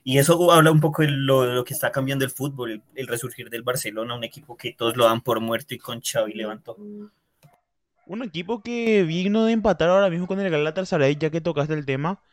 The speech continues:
Speaker 2: que empezó de una forma horrible, ahora mismo repuntó, en cierta medida está tercero en la liga. Yo en lo particular, en un principio decía, "No, creo que Xavi va a tener este, eh, año más como preparación, adaptación", pero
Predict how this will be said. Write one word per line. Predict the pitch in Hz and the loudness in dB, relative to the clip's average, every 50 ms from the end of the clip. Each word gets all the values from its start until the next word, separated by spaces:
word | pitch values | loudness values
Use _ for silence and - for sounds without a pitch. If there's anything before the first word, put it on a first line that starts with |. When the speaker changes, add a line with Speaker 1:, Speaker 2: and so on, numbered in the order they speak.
| _ _ _ _ _ _ _ - | _ _ _ _ _ _ _ -8
Speaker 2:
que | - 165 170 175 | -4 -2 -2 -2
empezó | 185 190 185 196 175 - - 165 196 202 220 | -2 0 0 -2 0 2 2 2 2 2 2
de | 226 220 | 2 2
una | 202 185 190 202 190 | 2 2 2 2 2
forma | - 170 165 180 196 196 | 2 0 0 0 -2 -2
horrible, | 160 139 135 147 165 175 185 190 202 | -2 -2 -2 -4 -4 -4 -4 -4 -2
ahora | 185 160 151 156 160 160 | 0 0 0 0 0 0
mismo | 156 147 156 165 160 165 160 | -2 -2 -4 -2 -2 -4 -2
repuntó, | 156 156 160 156 - 170 151 139 127 120 - 143 160 | -2 -2 -2 -2 -4 -6 -6 -6 -6 -4 -2 -2 0
en | 170 160 | 0 -2
cierta | 165 156 143 156 | -2 -4 -2 -2
medida | 156 147 143 147 151 | -4 -2 -2 -2 -2
está | 151 - 151 143 | -2 -2 -4 -4
tercero | - 147 139 135 - 135 131 135 | -4 -4 -6 -4 -4 -4 -2 -2
en | 143 151 | -4 -2
la | 151 139 | -2 -2
liga. | 131 123 123 131 147 165 180 185 _ _ _ _ _ _ _ _ _ _ _ _ _ _ _ _ _ | 0 0 0 0 0 0 0 -2 _ _ _ _ _ _ _ _ _ _ _ _ _ _ _ _ _
Yo | - 123 151 | -6 -4 0
en | 185 | 2
lo | 220 233 | 2 4
particular, | 196 262 220 262 240 226 202 185 185 202 202 - - | 4 4 4 2 -2 2 6 8 8 8 6 2 -2
en | - 165 170 175 | -2 -2 0 0
un | 196 202 | 0 -2
principio | 202 202 180 180 170 165 180 | -2 -2 -4 -4 -2 -2 -2
decía, | 175 - - 170 165 | -2 -2 0 -2 0
"No, | 156 156 151 156 165 170 175 175 175 170 160 - | 0 -2 -4 -4 -4 -2 -2 -2 -2 -4 -4 -2
creo | 156 151 165 165 | 0 0 0 0
que | 170 156 | -2 -6
Xavi | 143 - - 139 139 147 151 156 156 147 | -6 -4 -2 0 0 0 -2 -4 -6 -6
va | 131 127 131 | -4 -4 -4
a | 131 | -2
tener | 147 139 131 131 127 127 127 - - _ _ _ _ _ - | -2 -4 -4 -4 -6 -6 -8 -12 -14 _ _ _ _ _ -8
este, | 139 139 _ - 156 151 135 131 127 | -8 -6 _ -2 -2 0 0 0 0
eh, | |
año | - - 117 123 131 135 127 | 0 0 -2 -2 -2 -4 -6
más | 120 113 117 117 - | -4 -4 -4 -4 -6
como | - - 135 131 135 135 131 123 123 123 117 120 _ _ _ _ _ _ _ _ | -8 -8 -8 -6 -6 -6 -6 -4 -4 -4 -6 -8 _ _ _ _ _ _ _ _
preparación, | - 175 175 165 202 202 196 185 - - 151 147 147 151 156 | -2 -2 0 2 2 2 2 2 -2 -4 -2 -2 -2 0 -2
adaptación", | 160 160 165 170 170 - 170 160 - - 135 139 143 147 | -2 -2 -2 -2 -2 -4 -6 -6 -6 -6 -6 -6 -6 -4
pero | 151 160 160 160 156 _ | -2 -2 0 -2 -2 _